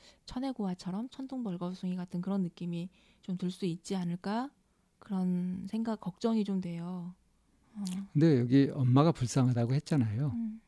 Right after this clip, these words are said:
Speaker 2: 그런 거
Speaker 1: 음.
Speaker 2: 보면 천둥벌거숭이 고아 같은 그런 심정은 아닌 거고요.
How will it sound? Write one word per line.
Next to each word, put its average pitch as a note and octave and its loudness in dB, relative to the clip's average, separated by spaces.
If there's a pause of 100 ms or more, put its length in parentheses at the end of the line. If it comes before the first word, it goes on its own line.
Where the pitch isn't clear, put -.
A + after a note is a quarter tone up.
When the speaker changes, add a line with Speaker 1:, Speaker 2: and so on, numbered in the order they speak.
(120)
Speaker 2:
그런 C3+ 4
거 C3+ 6
Speaker 1:
음. A#2 2
Speaker 2:
보면 B2+ 6 (320)
천둥벌거숭이 C3 4
고아 A2+ 2
같은 A2 -2
그런 A2+ 2
심정은 B2+ 4
아닌 A#2+ 4
거고요. A#2 -2